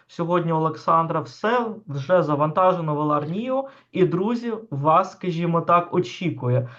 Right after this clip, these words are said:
на нашому сайті. На додаток до цього в нас буде дві нові такі цікавиночки. Перша штука — це такий цифровий посібник,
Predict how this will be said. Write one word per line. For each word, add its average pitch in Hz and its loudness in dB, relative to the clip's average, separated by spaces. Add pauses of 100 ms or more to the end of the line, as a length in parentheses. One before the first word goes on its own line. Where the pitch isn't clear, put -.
(120)
на 151 2
нашому 160 2
сайті. 127 -2 (180)
На 160 2
додаток 226 0
до 220 -6
цього 156 -4 (200)
в 139 -10
нас 185 2
буде 175 -2
дві 165 -4
нові 180 -4
такі 165 -6
цікавиночки. 151 -2 (300)
Перша 254 0
штука — 247 -4
це 180 -4
такий 165 -2
цифровий 202 -2
посібник, 151 -4